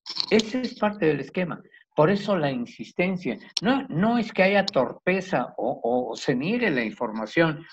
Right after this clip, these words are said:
o la terca realidad, como dice, eh, Reyes Heroles, le, le haya alcanzado. Esto está bien pensado desde hace mucho tiempo. Tuvo dieciocho años para poderlo generar, para poderlo consolidar,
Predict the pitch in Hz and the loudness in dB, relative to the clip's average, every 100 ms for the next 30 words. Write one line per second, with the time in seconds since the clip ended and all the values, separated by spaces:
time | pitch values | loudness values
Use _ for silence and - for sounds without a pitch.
0 | - - 139 139 - 208 202 170 123 117 | -4 2 4 2 4 2 4 2 2 0
1 | 110 165 180 147 120 151 151 147 - _ | 2 2 2 -2 -6 -6 -2 -4 -4 _
2 | _ - 127 147 123 120 147 156 151 139 | _ -2 2 4 4 2 2 2 0 0
3 | 151 151 147 - _ _ _ _ _ _ | 2 2 -2 -6 _ _ _ _ _ _
4 | 147 131 156 156 123 131 147 143 135 - | -2 4 4 4 6 6 6 0 0 -4
5 | 110 143 127 113 _ _ - 151 - - | -4 -2 -2 -2 _ _ -8 -8 -10 0
6 | 170 170 180 165 123 - 117 - _ _ | 2 2 -2 -2 -2 0 0 -2 _ _
7 | _ _ 104 127 127 160 147 135 139 135 | _ _ -4 -2 0 -2 -2 -8 -8 -8
8 | 127 131 113 - - _ _ _ - 196 | -8 -6 -8 -10 -18 _ _ _ 2 4
9 | 180 - - 123 135 135 - 160 151 175 | 4 0 -8 -4 0 0 2 0 0 0
10 | 175 175 156 147 156 151 - _ _ _ | 0 0 -4 -4 -6 -8 -12 _ _ _
11 | 117 113 - 120 139 127 131 127 - _ | 2 2 0 0 2 2 0 -2 -8 _
12 | - 127 123 131 123 - 123 113 - 120 | -6 -4 0 2 0 0 0 0 -2 -4
13 | 139 143 143 139 - 127 131 | -2 -2 -4 -8 -6 -4 -2